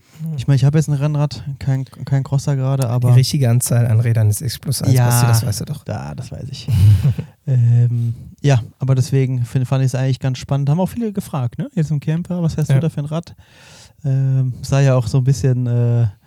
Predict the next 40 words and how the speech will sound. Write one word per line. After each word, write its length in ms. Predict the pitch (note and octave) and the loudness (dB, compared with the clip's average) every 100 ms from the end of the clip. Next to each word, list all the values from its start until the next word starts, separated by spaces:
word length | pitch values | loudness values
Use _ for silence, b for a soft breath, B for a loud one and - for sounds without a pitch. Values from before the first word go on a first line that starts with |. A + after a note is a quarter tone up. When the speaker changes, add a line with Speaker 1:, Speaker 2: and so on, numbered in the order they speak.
| B B B B | B B B B
Speaker 2:
du 80 | B2+ | 4
hattest 160 | C3 C#3 | 6 6
ja 60 | |
noch, 240 | C3 B2 - | 2 0 0
dann 160 | C3 | 0
hast 140 | C3 C3 | 0 0
du 40 | |
noch 120 | B2+ | -2
Mountainbike-Schuhe, 680 | A#2+ B2+ D3 C3+ - D3+ F3 | 0 0 0 -2 0 0 0
glaub 300 | F#3+ F#3+ G3+ | -2 -8 -8
ich, 160 | - C3 | -8 -2
ne? 200 | C#3 D#3 | 0 0
Speaker 1:
Ja. 220 | C#3+ D3 - b b b b | 0 0 -2 b b b b
Speaker 2:
Äh, 100 | D3+ | 2
Speaker 1:
Ja, 120 | A2 B2 A2+ | 4 4 2
Speaker 2:
das, 100 | A2 | 0
Speaker 1:
ich 60 | A#2+ | 0
Speaker 2:
das 80 | B2+ | 4
sah 80 | |
Speaker 1:
hatte 120 | C#3 C#3+ | 6 6
Speaker 2:
ja 40 | |
echt 140 | C#3+ D3+ | 4 6
auch 120 | C3+ | 6
wild 200 | D3 C3 | 6 4
aus 240 | A#2 A#2+ | 2 0
dann. 160 | - B2+ | 2 4
<laughs> 340 | B2+ A#2+ F3 | 6 6 6
Speaker 1:
Ja. 200 | F3+ F3+ E3 - - _ b b b b b - | 6 6 4 0 -10 _ b b b b b -4
Aber 360 | D3+ C#3+ D3+ C#3+ | 0 2 4 2
ich 160 | C3 | 0
ha-, 60 | D3 | -2
ja, 300 | C#3 C3 B2+ | 0 2 4
ich 260 | A#2+ G#2+ - | 2 0 -2
hatte 160 | C3+ B2 | -2 0
ja 100 | A#2+ | 2
die, 300 | A#2 A2 G#2+ | 2 0 2
äh, 260 | G#2+ G#2 | 2 0
die 100 | G#2+ | 0
Laces 500 | G#2 A#2 A#2+ - A2 | 0 0 0 -2 -6
von 500 | - G2 G2+ G2 G#2 | -2 0 2 2 0